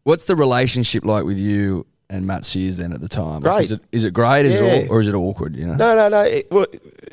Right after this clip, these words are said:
Speaker 2: I suppose it's case by case, but he, he's a really good fella. I know he's found trouble, but there's a really good person in, in Matty Sears, real, really sort of nice guy. And it's just, I later became him, I suppose, where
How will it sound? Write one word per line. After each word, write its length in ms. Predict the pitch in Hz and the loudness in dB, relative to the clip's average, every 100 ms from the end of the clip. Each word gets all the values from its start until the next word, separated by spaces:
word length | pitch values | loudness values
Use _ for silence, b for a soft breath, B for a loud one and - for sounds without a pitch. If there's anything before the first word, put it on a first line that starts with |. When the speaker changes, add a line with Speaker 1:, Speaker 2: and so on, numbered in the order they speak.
| - 104 | -6 -4
Speaker 2:
I 60 | - | -2
suppose 240 | - - | 0 0
it's 100 | 139 | 0
case 200 | - 123 | 0 -2
by 160 | - 98 | 0 0
case, 140 | 139 | 0
but 120 | 92 208 | 2 2
he, 60 | 175 | 2
he's 160 | 214 143 | 2 2
a 40 | |
really 200 | 117 95 | 0 0
good 160 | 85 - | -2 -4
fella. 220 | 85 87 | -2 0
I 20 | |
know 160 | 139 151 | 0 0
he's 100 | 117 | 0
found 200 | 107 87 | 0 -2
trouble, 380 | - 87 82 98 B B B B | 0 -2 -2 -12 B B B B
but 120 | 120 113 | -2 -2
there's 160 | 107 | -2
a 60 | 110 | 0
really 240 | 143 113 | 2 2
good 120 | 90 - | -2 -2
person 320 | 90 85 87 | 0 0 -4
in, 160 | 82 - | -6 -8
in 120 | 87 | -6
Matty 220 | 87 85 76 | -4 -4 -4
Sears, 360 | - 82 82 | -4 -4 -4
real, 200 | 104 117 | -2 -2
really 480 | 107 120 120 87 90 | 0 0 0 -2 -8
sort 320 | - - 85 | -14 -8 -8
of 80 | 85 | -4
nice 260 | 87 85 - | -4 -4 -4
guy. 300 | 90 87 - - - | -4 -4 -6 -8 -2
And 120 | 170 | -2
it's 160 | 190 - | 0 -2
just, 360 | 233 - - _ | -2 -4 -6 _
I 160 | 139 185 170 | 2 4 4
later 240 | 143 123 | 2 0
became 540 | 107 - 113 107 107 - | -4 -2 0 0 -2 -4
him, 180 | 127 190 | -2 0
I 60 | 101 | 0
suppose, 500 | - - 110 175 131 | -2 -2 -2 -2 0
where 320 | 117 113 | 2 4